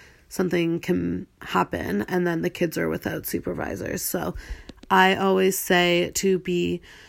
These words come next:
um, mindful of what's going on around you and to think about what's going to happen in the near future of that day, in that afternoon, and maybe that night,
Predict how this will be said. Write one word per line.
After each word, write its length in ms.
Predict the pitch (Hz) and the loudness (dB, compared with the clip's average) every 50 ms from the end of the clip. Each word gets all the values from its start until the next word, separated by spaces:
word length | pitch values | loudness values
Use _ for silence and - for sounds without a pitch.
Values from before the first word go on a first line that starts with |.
| - - - - - - | -20 -20 -20 -8 -2 2
um, 560 | 180 170 165 160 165 170 180 - - - - - _ - - _ _ - - _ _ _ - _ _ - - 196 | 2 2 2 0 -2 -4 -4 -6 -6 -10 -12 -16 _ -20 -20 _ _ -20 -20 _ _ _ -20 _ _ -8 -2 2
mindful 640 | 190 180 170 160 160 170 170 - - 226 247 269 | 2 4 4 2 0 -2 -4 0 2 4 4 4
of 140 | 247 185 185 | 4 2 0
what's 180 | 185 - - | -2 -4 -4
going 320 | - - 185 185 180 180 185 | -2 0 2 2 4 2 2
on 240 | - 190 185 180 185 | 2 2 4 4 4
around 420 | 180 170 185 196 202 214 220 214 | 2 2 4 4 4 4 2 2
you 300 | 202 220 220 226 226 - - | 2 2 4 4 2 2 2
and 440 | - 175 170 165 165 160 170 170 - | 0 0 0 2 0 0 -2 -4 -4
to 140 | - - - | -8 -10 -6
think 260 | - - 180 175 170 | -2 0 0 0 0
about 440 | - 175 175 180 175 175 170 165 - - - - - - - - - | -2 -2 -2 0 0 0 -2 -4 -6 -12 -20 -20 -20 -20 -20 -12 -2
what's 260 | 175 180 175 - - | 0 0 0 2 0
going 220 | - 185 175 170 | 0 2 2 2
to 80 | 170 185 | 2 0
happen 440 | 147 165 160 156 - 175 165 160 160 | 0 0 0 0 2 0 2 2 2
in 140 | 156 160 160 | 0 0 -2
the 380 | 151 139 139 113 101 - - - | -2 -4 -4 -4 -6 -8 -8 -10
near 300 | 185 196 208 208 202 196 | -6 -2 0 2 2 2
future 580 | - - 202 190 - - 196 190 190 185 190 - | 0 0 -2 -2 0 2 4 4 4 4 2 2
of 160 | - 175 156 - | 0 -2 -2 -2
that 280 | - 147 - - - | -2 -4 -4 -4 0
day, 440 | - 208 208 202 202 196 196 208 202 | 2 4 6 6 6 6 4 4 2
in 100 | 190 175 | 0 0
that 200 | 170 160 156 139 | 0 0 -2 -2
afternoon, 680 | 147 - - - 185 185 190 190 190 185 180 180 180 - | -4 -6 -6 -6 -4 -2 2 4 4 4 4 2 2 0
and 160 | - 170 170 | -2 -4 -2
maybe 280 | 156 151 147 - 143 | -2 -4 -4 -4 -6
that 220 | - - - - - | -6 -6 -6 -6 -6
night, 380 | - - 131 143 147 - - | -6 -6 -6 -6 -8 -10 -12